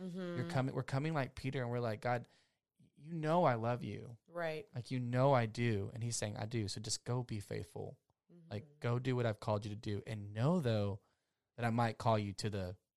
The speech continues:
Speaker 1: to be martyred. Like, I
Speaker 2: Yeah.
Speaker 1: might call you to persecution. Will you trust me?"
Speaker 2: Right.
Speaker 1: And that's what I think we just have to remind each other of, you know, and the thing about, like, we gotta get followers, you gotta get followers.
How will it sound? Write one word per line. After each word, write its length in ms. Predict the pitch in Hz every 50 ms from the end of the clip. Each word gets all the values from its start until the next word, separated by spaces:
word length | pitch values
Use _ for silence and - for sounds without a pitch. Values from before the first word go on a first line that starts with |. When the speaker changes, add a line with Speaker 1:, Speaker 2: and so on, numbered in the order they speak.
| _ -
Speaker 1:
to 60 | 113
be 180 | 104 110 101
martyred. 480 | 98 95 92 90 92 - 104 104 101 - _ _ _ _
Like, 120 | - 107 -
I 60 | 110
Speaker 2:
Yeah. 80 | 110 110
Speaker 1:
might 240 | 117 120 117 -
call 280 | - - - 113 113 117
you 280 | 120 110 107 101 98 95
to 120 | - -
persecution. 880 | 95 - - 101 98 - 101 101 - 104 101 - - - 98 95 101 113 - _ _ _ _ _ _ _ _ _ -
Will 140 | 110 117 117
you 140 | 110 110 107
trust 340 | - - 104 98 - - -
me?" 120 | 95 90
Speaker 2:
Right. 260 | 82 78 73 - - _ _ _ _ - - - - - - - _ -
Speaker 1:
And 140 | - 123 120
that's 260 | 120 123 143 139 -
what 280 | 139 135 127 113 - - _ _ -
I 100 | 117 117
think 160 | - 135 131
we 60 | 123
just 120 | 120 117 113
have 60 | 110
to 60 | 107
remind 260 | 104 101 104 101 104 107
each 160 | 110 - -
other 240 | 113 110 113 113 117
of, 280 | 117 117 120 117 - - _ -
you 120 | 123 110
know, 180 | 107 110 104 - -
and 100 | 117 113
the 80 | 107 104
thing 220 | - - 127 127
about, 180 | 120 113 107 -
like, 220 | - 98 101 - _ _ _ _ _
we 40 | - 123
gotta 100 | 120 123
get 140 | 123 117 - -
followers, 300 | 131 127 127 120 117 110
you 40 | 117
gotta 60 | 117
get 120 | 120 - -
followers. 640 | - 120 113 117 117 110 101 92 90 - - -